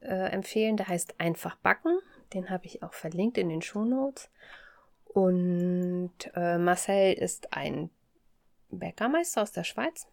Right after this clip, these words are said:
und zeigt auf YouTube und auf seinem Blog viele Techniken und viele Rezepte. Der hat auch eine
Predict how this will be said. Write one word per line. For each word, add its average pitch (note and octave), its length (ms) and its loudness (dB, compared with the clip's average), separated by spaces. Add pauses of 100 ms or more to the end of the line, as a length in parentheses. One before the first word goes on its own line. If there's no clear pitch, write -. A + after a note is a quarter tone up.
(540)
und F#3 400 -4
zeigt - 400 -6
auf E3+ 160 -8
YouTube A#3 480 0
und F3 100 -6
auf E3+ 140 -10
seinem D#3+ 240 -8
Blog F3 360 -8 (840)
viele D#4 320 2
Techniken G3+ 600 -2
und F3+ 140 0
viele A3 300 2
Rezepte. F3+ 600 0
Der E3 200 0
hat - 220 -6
auch E3+ 280 0
eine D#3+ 640 2